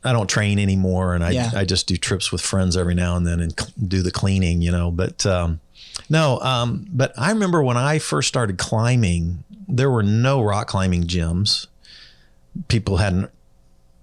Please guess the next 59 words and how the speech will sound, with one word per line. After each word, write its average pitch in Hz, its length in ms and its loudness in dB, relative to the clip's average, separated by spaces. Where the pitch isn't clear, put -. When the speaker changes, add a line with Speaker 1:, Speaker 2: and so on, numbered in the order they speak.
Speaker 1:
even 107 260 2
started 120 420 0
those, 85 320 -2
right? 95 300 0
Speaker 2:
Yeah. 131 240 2
Speaker 1:
Um, 98 580 0
there - 100 0
Speaker 2:
Eighty-seven 139 460 2
was 120 120 0
the 117 80 -2
first 120 280 -4
gym 120 200 2
in, 113 160 0
in - 80 -4
Speaker 1:
Oh, - 20 -2
Speaker 2:
Seattle, 120 320 0
Speaker 1:
that's 135 160 2
what 214 100 4
I 185 40 4
was 165 140 2
Speaker 2:
Washington. 160 420 2
Speaker 1:
wondering. 131 180 2
When, - 80 -4
when 127 200 2
Speaker 2:
Yeah. 123 80 4
Speaker 1:
was 117 200 2
that? 98 120 0
I 110 60 2
was 113 100 2
gonna 120 160 2
ask 123 320 0
you 95 100 0
that. 85 220 -2
Speaker 2:
Vertical 156 320 0
World 120 320 -2
in, 127 260 0
Speaker 1:
In 120 240 2
Speaker 2:
in 123 220 0
Seattle, 117 320 2
Washington. 127 220 2
Speaker 1:
nineteen 135 100 4
eighty-seven 120 560 2
Speaker 2:
Yep. 82 240 -2
Speaker 1:
in 107 180 2
Seattle, 107 400 2
Washington, 120 380 0
'cause 107 160 2
I 127 120 2
didn't 135 180 2
know 120 120 2
the 113 160 2
answer 117 200 0
to 87 80 -2
that. 85 340 -2
Speaker 2:
Rich - 240 0
Johnson's 135 460 0
actually 123 280 -2
my 117 120 0
mentor. 113 500 -4